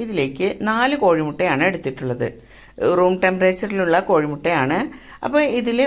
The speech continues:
ഓരോന്നായിട്ട് നമുക്ക് പൊട്ടിച്ചൊഴിക്കാം. അപ്പോൾ വെള്ള വേറെ, മഞ്ഞ വേറെ, അങ്ങനെയാണ് നമ്മളിത് പൊട്ടിച്ചൊഴിക്കുന്നത്. ഇത് നാലും അങ്ങനെ നമുക്ക് വേർതിരിച്ചെടുക്കാം. അപ്പോൾ നിങ്ങൾ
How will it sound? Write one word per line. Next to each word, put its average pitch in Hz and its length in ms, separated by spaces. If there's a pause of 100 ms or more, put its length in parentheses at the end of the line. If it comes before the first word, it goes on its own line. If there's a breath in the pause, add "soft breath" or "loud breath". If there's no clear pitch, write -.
(140)
ഓരോന്നായിട്ട് 190 680
നമുക്ക് 156 280
പൊട്ടിച്ചൊഴിക്കാം. 160 680 (120)
അപ്പോൾ 156 240
വെള്ള 165 220 (120)
വേറെ, 156 280 (540 loud breath)
മഞ്ഞ 190 220 (120)
വേറെ, 156 220 (120)
അങ്ങനെയാണ് 180 500 (100)
നമ്മളിത് 160 340 (120)
പൊട്ടിച്ചൊഴിക്കുന്നത്. 127 840 (520 soft breath)
ഇത് 254 100 (140)
നാലും 165 340 (140)
അങ്ങനെ 165 260 (120)
നമുക്ക് 151 240 (100)
വേർതിരിച്ചെടുക്കാം. 135 880
അപ്പോൾ 156 220
നിങ്ങൾ 151 240